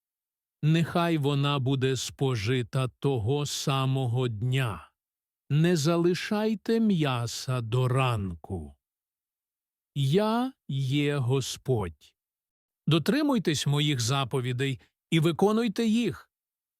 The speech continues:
Не опоганюйте святого імені, і нехай я буду освячений серед ізраїльських синів.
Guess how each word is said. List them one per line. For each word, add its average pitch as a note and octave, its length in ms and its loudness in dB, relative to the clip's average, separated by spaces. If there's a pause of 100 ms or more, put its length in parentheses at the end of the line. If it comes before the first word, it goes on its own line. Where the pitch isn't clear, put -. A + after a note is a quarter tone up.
(120)
Не F#3 180 4
опоганюйте G#3 1200 2
святого D#3 800 0
імені, A#2+ 680 -2 (280)
і D3+ 140 2
нехай C3 640 -2
я D#3 280 2
буду C3 500 -2
освячений C#3+ 920 0
серед C3+ 500 -2
ізраїльських D3+ 760 0
синів. F#3 580 0